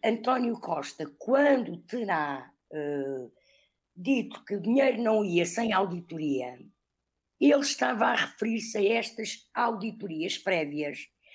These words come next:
e não à auditoria posterior, que desde o ano passado tem que ser feita por imposição do Parlamento,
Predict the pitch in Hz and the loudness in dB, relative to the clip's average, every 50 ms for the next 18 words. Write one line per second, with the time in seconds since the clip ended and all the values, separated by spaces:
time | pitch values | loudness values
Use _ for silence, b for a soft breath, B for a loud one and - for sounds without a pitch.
0 | B B B B 269 269 254 269 285 285 285 285 277 262 247 247 247 254 240 254 | B B B B 4 6 6 8 6 6 6 4 4 6 4 4 4 4 2 0
1 | 220 190 269 285 - - 240 220 202 190 175 175 180 - _ _ _ - - - | -2 -4 -4 -6 -6 -6 -8 -6 -4 -4 -4 -4 -6 -8 _ _ _ -14 -10 -8
2 | - - - - - - - - 226 233 220 196 185 180 160 151 147 143 - - | -6 -6 -6 -8 -10 -12 -8 -4 -2 0 2 4 4 4 4 2 0 -2 -4 -6
3 | - _ _ _ _ _ _ _ _ _ _ _ _ _ - - - 214 202 277 | -10 _ _ _ _ _ _ _ _ _ _ _ _ _ -10 -8 -6 0 2 4
4 | 285 285 302 277 220 226 233 240 247 254 233 - 226 214 - - - 190 170 175 | 4 4 4 2 2 2 2 2 2 0 -2 -4 -6 -4 -4 -2 0 2 0 0
5 | 170 - 208 214 - - - - 220 202 208 - - 202 185 170 160 - - 175 | 0 -4 -6 -6 -6 -8 -6 -4 -4 -4 -2 0 2 2 4 2 2 -2 -6 -8
6 | - - 208 208 202 208 - 202 175 160 202 196 - - 226 214 196 185 - 196 | -6 -4 -4 -4 -4 -6 -8 -10 -8 -8 -6 -6 -4 -4 -4 -4 -4 -6 -6 -6
7 | 185 185 180 180 170 160 165 156 143 143 143 147 143 147 143 | -4 -4 -2 -2 -2 -2 -2 -4 -4 -6 -8 -10 -12 -12 -12